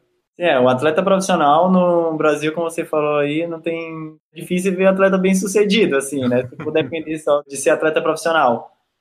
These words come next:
Mas tem sim, o atleta profissional, geralmente, ele tem outros meios de ganhar dinheiro, não só de premiação, tanto por captação por patrocínio, particulares aí de empresas e tal.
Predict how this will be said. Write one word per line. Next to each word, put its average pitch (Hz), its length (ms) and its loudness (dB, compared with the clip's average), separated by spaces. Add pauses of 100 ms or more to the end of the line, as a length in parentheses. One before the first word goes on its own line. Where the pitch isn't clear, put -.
Mas 165 600 0
tem 208 160 -2
sim, 240 200 -2
o 180 120 2
atleta 226 300 0
profissional, 202 760 -2 (300)
geralmente, 175 760 0
ele 190 140 -2
tem 190 420 0 (120)
outros 185 340 -2
meios 170 300 2
de 143 80 -8
ganhar 151 220 0
dinheiro, 143 340 -2
não 143 140 -2
só 156 180 0
de 156 100 -6
premiação, 151 800 -2 (340)
tanto 160 260 0
por 175 160 0
captação 165 460 0
por 151 140 -6
patrocínio, 156 800 -4 (260)
particulares 123 800 0
aí 123 140 -4
de 120 100 -6
empresas 123 680 -2
e - 40 -12
tal. 147 400 -4